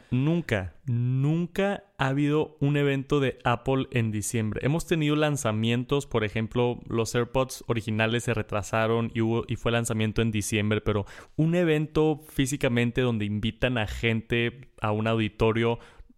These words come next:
nunca lo habíamos visto en diciembre. Apple está con una estrategia nueva donde quiere premiar a desarrolladores. El evento, por si no vieron la noticia, básicamente es, están invitando a medios de comunicación y desarrolladores para dar unos premios para el mejor juego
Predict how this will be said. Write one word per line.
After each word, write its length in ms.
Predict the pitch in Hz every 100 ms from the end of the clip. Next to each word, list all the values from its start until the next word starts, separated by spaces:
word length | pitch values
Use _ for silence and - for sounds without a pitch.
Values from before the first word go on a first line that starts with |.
| -
nunca 320 | 147 147 143
lo 60 | 143
habíamos 280 | 135 135 127
visto 340 | 127 - 135
en 160 | 120 107
diciembre. 720 | 104 127 127 135 151 - -
Apple 300 | 127 - 135
está 200 | 120 123
con 360 | - - 131 127
una 160 | 123
estrategia 680 | 127 - 117 117 107 127 120 -
nueva 440 | 117 113 117 120
donde 280 | 120 110 107
quiere 220 | 117 123
premiar 720 | - - 113 104 107 113 131 -
a 80 | 123
desarrolladores. 920 | 113 113 104 101 101 110 123 160 - - -
El 160 | - 156
evento, 600 | 165 180 175 190 180 -
por 140 | 143 123
si 100 | 131
no 120 | 135
vieron 240 | 139 143
la 100 | 147
noticia, 480 | 131 113 123 120 127
básicamente 840 | 113 120 127 - 120 117 113 120 113
es, 180 | 110 - - -
están 300 | - - 135
invitando 680 | 147 131 - 123 127 139 139
a 280 | - 104 104
medios 560 | 104 107 127 135 139 135
de 100 | 127
comunicación 840 | 110 107 107 107 - 139 147 147
y 100 | 113
desarrolladores 840 | 110 107 113 110 107 113 127 139 -
para 240 | 120 113
dar 160 | 120 139
unos 280 | 156 151
premios 520 | - - 131 139 147 -
para 220 | 120 113
el 80 | 110
mejor 360 | 110 139 143
juego 500 | - 135 127 127 139